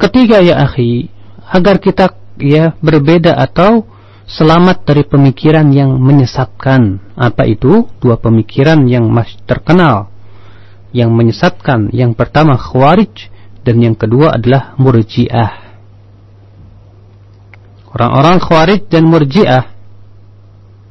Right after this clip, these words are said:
ya, ada persamaannya,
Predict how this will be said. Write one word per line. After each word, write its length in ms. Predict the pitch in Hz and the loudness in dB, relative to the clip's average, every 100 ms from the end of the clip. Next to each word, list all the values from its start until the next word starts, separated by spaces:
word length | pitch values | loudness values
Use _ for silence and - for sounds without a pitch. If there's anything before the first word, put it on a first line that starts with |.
| - - - - - - - - - - - - | -20 -20 -20 -20 -20 -20 -20 -20 -20 -20 -20 -12
ya, 240 | 120 113 120 - - - - - | -2 -2 -2 -6 -20 -20 -20 -6
ada 240 | 143 156 214 | -2 0 0
persamaannya, 840 | - 190 190 180 156 160 160 175 | -2 -2 0 0 2 2 2 2